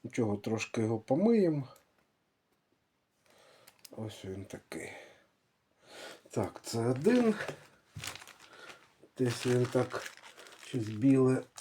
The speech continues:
пішло. Ну, то я пальцем тиранув, воно стирається. Так, далі ось другий.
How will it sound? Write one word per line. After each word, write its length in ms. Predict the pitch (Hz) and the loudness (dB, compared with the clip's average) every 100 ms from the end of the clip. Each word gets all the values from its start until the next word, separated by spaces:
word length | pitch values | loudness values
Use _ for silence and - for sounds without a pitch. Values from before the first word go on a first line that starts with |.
| - - - - - - - - 294 - | -18 -20 -20 -20 -18 -14 -10 -8 -8 -4
пішло. 520 | 139 120 - 147 143 143 | -2 0 0 0 0 -2
Ну, 100 | - - | -6 -4
то 220 | 135 110 | -2 -2
я 140 | 120 113 110 - | -4 -6 -6 0
пальцем 400 | 127 120 - 123 | 0 2 0 0
тиранув, 500 | 131 143 170 208 165 | 6 8 10 10 10
воно 260 | 120 113 | 8 4
стирається. 800 | 107 - 139 185 180 113 107 113 113 - - - - - - - - - - - - | 0 0 2 4 4 2 0 -6 -6 -12 -18 -18 -18 -18 -18 -18 -16 -16 -18 -16 -2
Так, 240 | 127 113 - - - | 0 2 -2 -6 0
далі 580 | 117 151 139 127 127 110 - - - - - - | 8 10 12 10 6 4 -6 -8 -10 -10 -20 -8
ось 200 | - 110 | -2 0
другий. 540 | 107 127 208 196 165 | 2 4 6 6 6